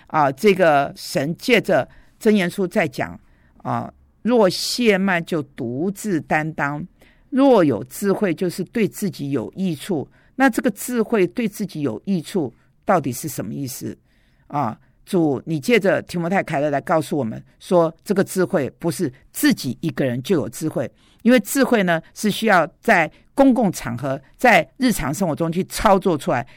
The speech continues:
既然是在公共、在 public、在大庭广众之下，那就不是我自己跟我自己，而是我跟别人、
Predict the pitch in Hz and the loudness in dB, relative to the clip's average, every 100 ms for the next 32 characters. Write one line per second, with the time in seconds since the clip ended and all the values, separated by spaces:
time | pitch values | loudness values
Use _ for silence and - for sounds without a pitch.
0 | - _ _ 302 269 220 208 226 - 214 | -20 _ _ 2 4 2 2 2 4 4
1 | 202 220 165 - 196 - 220 180 127 127 | 4 4 0 0 -2 2 0 2 0 0
2 | 202 - 226 185 156 156 147 123 170 147 | 0 2 4 4 2 -4 -4 -4 -6 -6
3 | 165 175 - - 240 - 208 156 - - | -4 -4 -6 2 4 4 2 -2 -2 -2
4 | 151 135 - 208 143 - 170 135 - - | -2 -2 -2 -4 -4 0 0 0 -6 -8
5 | 143 - - - _ _ 175 190 226 - | -10 -10 -14 -16 _ _ 0 2 -2 0
6 | 151 127 - 185 180 196 _ _ _ _ | -2 -2 2 2 2 -4 _ _ _ _
7 | _ _ _ _ - 160 147 160 123 139 | _ _ _ _ -4 0 2 2 0 -4